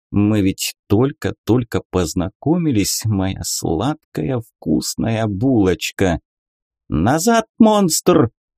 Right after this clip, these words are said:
рявкнул Геринд и от души пнул мерзкое нечто, подобравшееся слишком близко. Слизь отлетела от него и расползлась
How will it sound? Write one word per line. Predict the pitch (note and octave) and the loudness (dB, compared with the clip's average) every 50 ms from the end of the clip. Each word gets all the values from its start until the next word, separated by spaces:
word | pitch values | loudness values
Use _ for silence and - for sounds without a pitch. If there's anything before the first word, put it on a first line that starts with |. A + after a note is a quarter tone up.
| _ _ | _ _
рявкнул | - G2+ - A2+ A2+ G#2 F#2 - - - G2 G2+ F#2 F2 | 0 2 4 4 4 2 0 -2 -2 0 2 2 2 2
Геринд | E2 D2+ D#2 A#2+ E3+ F3+ F3 D#3+ C#3 A2+ - | -2 -4 0 0 2 2 4 2 0 0 0
и | - G#2 G2+ | 0 0 2
от | F#2 F2+ D#2+ D#2 C#2+ | 2 0 0 -4 -2
души | C#2 G2 D2+ - - - D3 D#3 D#3 - _ | -2 -4 -4 -2 0 2 2 2 2 -2 _
пнул | - G#2 G2 F#2+ B2 C#3 C3+ A2+ | 2 2 4 4 2 2 2 2
мерзкое | G2+ G2+ G2+ G#2 G2 F#2+ F2+ F2 - - - F2+ E2+ D#2 D#2 | 2 2 2 2 0 0 -2 -4 -6 -4 -4 -2 0 0 0
нечто, | D2+ D#2+ F#2 C3+ D#3+ D#3 - - - - C3+ - | 0 0 0 0 0 -2 -4 -8 -6 -8 -8 -4
подобравшееся | - B2+ A#2 A2 G#2 G2+ - G2+ A#2 A#2+ A2+ G#2 - - G#2 G2 - - G2 F#2+ | -4 -4 -2 -2 -4 -4 -2 -2 -2 0 -2 -4 -2 -2 -2 -2 0 0 -2 -2
слишком | - - - G2+ F#2 - - - F#2+ F#2 G2 F2+ E2+ | -2 -2 -2 -2 -2 -2 -4 -6 -4 -4 -2 -4 -4
близко. | - G2 G2 F2 - - - - F2 D#2+ - - _ _ _ _ _ _ _ _ _ _ | -4 -4 -4 -2 -4 -6 -4 -2 -2 -2 -2 -6 _ _ _ _ _ _ _ _ _ _
Слизь | - - - - - E2 E2 A#2+ F#3 G3+ - - - _ | -8 -6 -4 -2 -2 0 0 0 0 0 -2 -8 -8 _
отлетела | - A2+ - - B2 B2 A#2 - - F#3+ F3+ D#3 - - | -4 -4 -2 0 -2 -2 -2 -2 -4 -2 -2 -2 -2 -2
от | - F#2 - - _ | -4 -6 -6 -4 _
него | F#2 E2 D#2 D#2+ B2 D#3 F3 D#3 - _ _ _ _ | -2 -2 -2 -2 -2 -2 -2 -4 -8 _ _ _ _
и | - C3+ D#3 | 2 2 2
расползлась | D#3 B2+ B2 B2+ B2 - - - _ F#2 F2+ F2+ E2 - - D#2+ F2+ G2+ G2 - | 2 2 -2 -2 -4 -6 -10 -6 _ -2 -2 -2 -2 -4 -4 -2 -2 -2 -4 -6